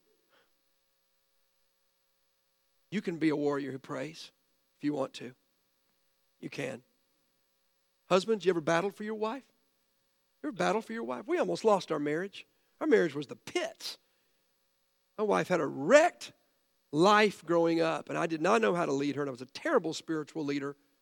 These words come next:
and I never really fought for her on my knees. I fought with her. I wanted to win the war. I wanted to win the arguments, wanted to win the battles. But I didn't fight for her. My wife and I teach something called Valiant Marriage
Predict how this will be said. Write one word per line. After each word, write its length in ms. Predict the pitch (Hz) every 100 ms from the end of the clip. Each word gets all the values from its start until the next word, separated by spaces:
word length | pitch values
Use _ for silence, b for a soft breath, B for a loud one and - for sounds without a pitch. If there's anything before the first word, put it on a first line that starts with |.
| _ _ _ _ _ _ -
and 100 | 156
I 60 | 143
never 300 | 160 185 185
really 200 | 185 180
fought 320 | - 175 -
for 200 | 160 147
her 160 | 147
on 100 | 151
my 120 | 151 151
knees. 420 | 147 151 131 - _ -
I 80 |
fought 300 | 196 185 302
with 180 | 311 135
her. 160 | 117 -
I 80 | 143
wanted 220 | 175 165
to 60 | 139
win 260 | 143 160 139
the 60 |
war. 300 | 139 202 196
I 40 | 165
wanted 220 | 175 151
to 60 |
win 200 | 151 185
the 80 | 165
arguments, 400 | 175 254 160 -
wanted 160 | 175 151
to 60 | 151
win 180 | 175
the 60 | 156
battles. 640 | 147 214 294 - _ - _ _ _ _ _ _ _ -
But 80 | 156
I 40 |
didn't 220 | 170 175
fight 280 | - 170 139
for 220 | - 156
her. 240 | 139 127 - _ _ _ _ _ _ _ _ _ _ _ _ _ _ -
My 100 | 165
wife 260 | 170 165
and 60 | 156
I 40 |
teach 220 | - -
something 260 | - 143 143
called 200 | 147 131
Valiant 420 | 147 151 143 151
Marriage 540 | 135 143 139 131 -